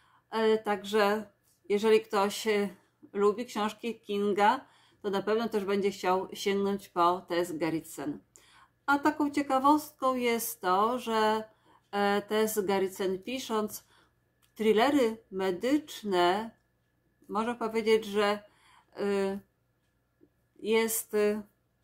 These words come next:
kompetentna, ponieważ, y, sama ukończyła studia medyczne, jest wykształcenia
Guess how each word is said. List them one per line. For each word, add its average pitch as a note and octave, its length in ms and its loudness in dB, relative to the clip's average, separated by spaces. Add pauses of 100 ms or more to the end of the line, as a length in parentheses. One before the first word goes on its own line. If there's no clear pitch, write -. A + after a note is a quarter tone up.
kompetentna, G#3 1160 -2 (340)
ponieważ, G3+ 720 -2
y, G3 340 -6 (120)
sama F4 260 4
ukończyła C4 420 0
studia G#3+ 300 -4
medyczne, F#3+ 540 -2
jest F#3 220 0
wykształcenia F3 580 -2